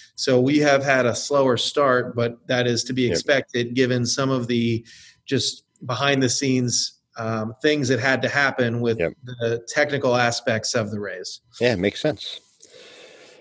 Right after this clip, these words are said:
Speaker 2: Um, yeah, then you guys gotta put a campground in, in Ohio. You know,
Speaker 1: That,
Speaker 2: plant some trees, put a
Speaker 1: that's gonna be
Speaker 2: campground in.
Speaker 1: part of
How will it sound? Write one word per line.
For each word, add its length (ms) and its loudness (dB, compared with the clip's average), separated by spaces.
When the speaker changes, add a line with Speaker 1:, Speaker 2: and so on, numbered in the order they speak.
Speaker 2:
Um, 600 6
yeah, 200 6
then 140 6
you 120 6
guys 140 4
gotta 180 4
put 160 2
a 60 4
campground 520 2
in, 340 0
in 200 -6
Ohio. 580 -4
You 100 -6
know, 120 -2
Speaker 1:
That, 160 4
Speaker 2:
plant 180 2
some 120 -10
trees, 240 4
put 100 -4
a 40 -4
Speaker 1:
that's 120 -6
gonna 200 4
be 100 2
Speaker 2:
campground 140 4
in. 60 4
Speaker 1:
part 180 6
of 100 2